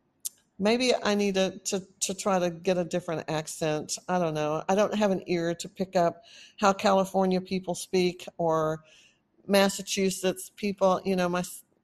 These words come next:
part of my family lives in Massachusetts,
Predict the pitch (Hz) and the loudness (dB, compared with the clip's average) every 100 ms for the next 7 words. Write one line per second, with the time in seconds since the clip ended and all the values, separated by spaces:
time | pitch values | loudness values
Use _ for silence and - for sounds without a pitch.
0 | _ - 202 185 175 - 180 180 170 165 | _ 0 0 2 -2 0 0 0 -2 -2
1 | 165 165 - 175 170 156 - 175 175 - | -2 -4 -8 -6 -6 -8 -6 -6 -8 -10
2 | - - 226 - 196 190 - | -8 -4 -4 -2 -2 -4 -12